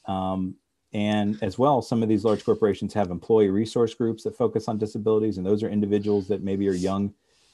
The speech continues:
uh, minded as well. Uh, millennial, uh, I, I know, I'm sorry saying millennial. I know a lot of millennials hate hearing the word millennial. Um, <laughs> I'm a Gen Xer, and my, my son calls me a boomer, which drives me crazy. So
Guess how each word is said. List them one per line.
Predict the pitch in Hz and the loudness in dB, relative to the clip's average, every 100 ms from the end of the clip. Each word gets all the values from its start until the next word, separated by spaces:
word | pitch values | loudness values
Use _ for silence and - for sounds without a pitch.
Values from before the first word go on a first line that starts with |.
| _ | _
uh, | 90 90 - | -10 -8 -4
minded | 92 98 98 95 | 0 2 2 0
as | 87 | 0
well. | 92 92 101 - _ _ _ | -2 0 -2 -6 _ _ _
Uh, | 85 82 82 | -12 -10 -8
millennial, | 85 87 95 95 90 87 90 - | -6 -2 0 0 0 -4 -8 -14
uh, | 85 - 90 | -16 -12 -10
I, | - 95 | -8 -4
I | 95 | -2
know, | 95 90 | -2 -4
I'm | 80 | -6
sorry | - 80 | -4 -2
saying | 78 87 80 | -4 -6 -8
millennial. | 80 78 76 73 | -10 -10 -12 -12
I | |
know | 82 80 - | -12 -12 -12
a | 92 | -12
lot | 82 82 | -8 -8
of | 87 117 | -8 0
millennials | 117 107 95 95 | 2 2 0 -2
hate | 98 | -2
hearing | 95 92 90 | -2 -4 -4
the | 92 | -2
word | 95 | 0
millennial. | 98 101 82 80 90 _ - | 2 0 -2 -8 -12 _ -16
Um, | 82 82 87 | -14 -12 -12
<laughs> | 113 - | -14 -8
I'm | 92 92 | -4 -2
a | |
Gen | 85 95 92 | -2 0 0
Xer, | 95 - 85 80 | 0 -2 -6 -8
and | 82 | -8
my, | 78 78 | -10 -8
my | 95 107 | 0 0
son | 104 80 | 0 -8
calls | 80 85 85 | -10 -8 -6
me | 90 | -6
a | |
boomer, | 78 87 90 71 | -4 -4 -4 -6
which | 78 - | -12 -14
drives | - 85 78 | -12 -10 -10
me | 78 | -10
crazy. | 87 80 76 78 | -10 -8 -10 -10
So | 98 85 | -8 -8